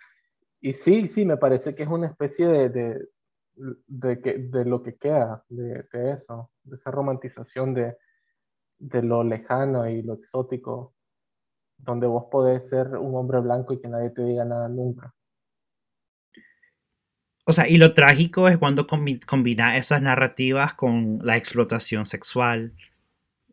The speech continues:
Speaker 2: am, que una vez, hace como diez años, estaba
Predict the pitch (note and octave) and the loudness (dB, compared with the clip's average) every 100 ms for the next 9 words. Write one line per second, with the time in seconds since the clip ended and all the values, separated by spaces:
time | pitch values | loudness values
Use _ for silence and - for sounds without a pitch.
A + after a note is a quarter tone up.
0 | _ - G#2+ G2 F#2+ F#2+ - _ _ _ | _ -8 -6 -6 -8 -10 -18 _ _ _
1 | - _ _ - A#2+ A2 F#2 - _ _ | -20 _ _ 0 0 0 -2 -10 _ _
2 | C3+ D#3 E3 E3+ E3+ C#3 - - D3+ D#3+ | 4 8 10 10 8 6 0 0 4 4
3 | D3+ D3+ D3 D#3 D3+ A2 F#2 - G#2 A2+ | 4 4 6 6 6 2 -4 -4 0 2
4 | B2 C3 - | 2 2 -2